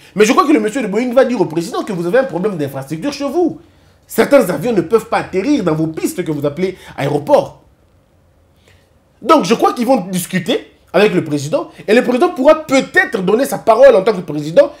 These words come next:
et faire des emprunts. C'est possible de faire des emprunts. Atterrissez dans l'aéroport, il y a, il y a,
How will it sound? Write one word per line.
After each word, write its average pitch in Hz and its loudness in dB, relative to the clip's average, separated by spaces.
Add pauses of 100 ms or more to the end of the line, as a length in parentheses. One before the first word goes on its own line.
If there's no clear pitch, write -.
(140)
et 180 2
faire 269 4
des 196 0
emprunts. 190 0 (500)
C'est 226 -2
possible 262 0
de 170 2
faire 185 4
des 151 -2
emprunts. 151 -6 (520)
Atterrissez 285 2
dans 320 0
l'aéroport, 202 4
il 190 4
y - 4
a, 165 4
il 160 2
y 160 4
a, 151 0